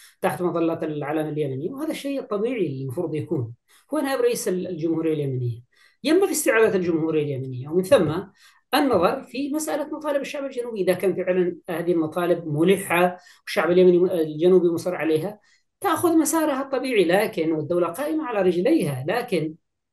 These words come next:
أنت تطالب بالدولة الجنوبية والحوثي،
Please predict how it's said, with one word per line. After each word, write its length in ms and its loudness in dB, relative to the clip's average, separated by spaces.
أنت 200 -2
تطالب 380 -6
بالدولة 260 -2
الجنوبية 580 -2
والحوثي، 600 -6